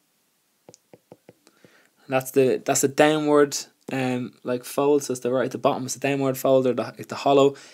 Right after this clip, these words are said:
in between the, the anticlines. So here again, would, that would be another, uh, syncline. And then in between that, what you have at this point here,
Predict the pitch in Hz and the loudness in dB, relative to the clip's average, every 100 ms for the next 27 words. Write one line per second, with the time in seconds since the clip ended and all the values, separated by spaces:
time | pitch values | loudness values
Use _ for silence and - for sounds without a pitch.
0 | _ 147 151 147 147 139 127 127 95 - | _ -4 0 0 0 -2 -2 -2 -4 -6
1 | - 120 127 131 143 135 147 156 - - | -6 -6 -4 -4 -2 -2 -4 -8 -12 -14
2 | - - - - - - - 117 139 139 | -20 -20 -20 -20 -20 -14 -6 0 4 4
3 | 131 135 135 123 113 120 131 123 127 127 | 2 0 0 -2 -2 -2 -2 -2 -4 -4
4 | 127 - 123 123 - 131 131 131 139 139 | -6 -8 -10 -8 -6 -6 -6 -6 -6 -8
5 | _ _ _ _ _ _ _ _ _ _ | _ _ _ _ _ _ _ _ _ _
6 | _ _ _ - _ _ _ _ _ - | _ _ _ -20 _ _ _ _ _ -10
7 | 147 165 202 214 208 - 208 185 135 147 | -8 -2 0 4 4 4 4 4 2 -2
8 | - _ _ _ _ _ _ _ - 147 | -8 _ _ _ _ _ _ _ -6 -4
9 | 147 139 147 139 135 - _ 135 - 160 | -2 -4 -4 -8 -8 -12 _ -12 -10 -10
10 | - 143 139 - 151 151 | -10 -10 -10 -6 -4 -4